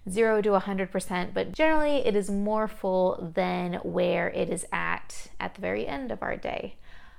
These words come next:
Uh, typically, that is the flow of things. <laughs>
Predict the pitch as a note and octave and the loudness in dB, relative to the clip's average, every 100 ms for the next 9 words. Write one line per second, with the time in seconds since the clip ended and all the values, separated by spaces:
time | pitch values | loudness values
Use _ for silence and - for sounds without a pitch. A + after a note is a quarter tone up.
0 | - - G#3 G3+ G3+ B3+ B3 A3 - - | -16 -8 -4 -4 -4 -2 -2 -2 -4 -6
1 | - - - - - - - - - - | -10 -10 -10 -10 -10 -12 -12 -14 -12 -12
2 | - - F3 E3+ - G3+ A3+ A3 - - | -8 -4 -2 -2 -4 -4 -2 -2 -2 -4
3 | - G3+ G#3 - | -6 -6 -8 -8